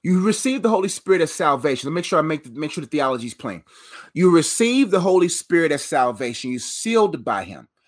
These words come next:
You're, you're, you're filled by him based upon you allowing him to fill those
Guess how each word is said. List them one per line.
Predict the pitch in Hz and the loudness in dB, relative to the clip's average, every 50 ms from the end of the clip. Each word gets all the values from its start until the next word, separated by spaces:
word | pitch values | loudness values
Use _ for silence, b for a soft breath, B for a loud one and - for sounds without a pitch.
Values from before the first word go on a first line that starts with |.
| b b b b b b b b | b b b b b b b b
You're, | - 147 165 180 185 175 175 165 156 - - | -8 2 4 6 8 8 8 6 4 0 -4
you're, | 147 165 180 180 175 175 170 156 151 - - | 0 4 4 6 6 6 4 2 0 -4 -8
you're | 160 165 170 170 170 160 160 | -2 0 2 4 4 2 0
filled | - - - - - - - 285 277 285 277 240 202 - - - 120 | -2 -8 -20 -20 -16 -6 -2 -2 2 4 4 4 4 2 -4 -8 -6
by | 107 143 135 127 127 | -2 -2 -2 -2 -2
him | 135 139 139 143 143 | -4 -8 -10 -10 -8
based | 123 156 160 165 160 - | -6 -4 -4 -4 -6 -10
upon | 165 - - 185 165 151 151 | -18 -12 -8 -8 -6 -6 -4
you | 156 151 147 | -4 -2 -2
allowing | 135 139 143 147 151 160 170 175 170 160 147 | -2 -2 -2 0 2 2 2 2 0 -2 -4
him | 156 151 151 143 | -4 -6 -6 -6
to | - 135 | -8 -12
fill | - - 175 165 156 | -10 -6 -4 -4 -2
those | 139 147 143 143 | -2 -4 -4 -6